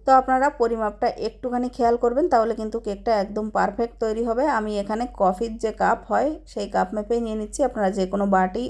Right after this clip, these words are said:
অথবা কাপ অথবা মেজারমেন্ট কাপ মেপে নিতে পারেন। এবার এই ময়দাটাকে একটু চেলে নিলাম। এরপর এর ভেতরে দিয়েছি ওই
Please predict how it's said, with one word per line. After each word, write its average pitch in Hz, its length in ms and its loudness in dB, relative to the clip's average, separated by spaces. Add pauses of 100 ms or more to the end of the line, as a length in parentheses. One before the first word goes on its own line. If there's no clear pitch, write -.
অথবা 202 340 -2 (120)
কাপ 220 200 2 (500)
অথবা 233 280 0
মেজারমেন্ট 233 540 0
কাপ 302 180 0 (720)
মেপে 208 260 0
নিতে 196 240 2
পারেন। 202 240 0 (480)
এবার 233 300 6
এই 247 100 2
ময়দাটাকে 226 480 0
একটু 262 260 -2
চেলে 220 240 0
নিলাম। 254 260 0 (800)
এরপর 226 360 4 (180)
এর 220 140 -2
ভেতরে 226 280 0
দিয়েছি 214 480 -2 (380)
ওই 220 120 2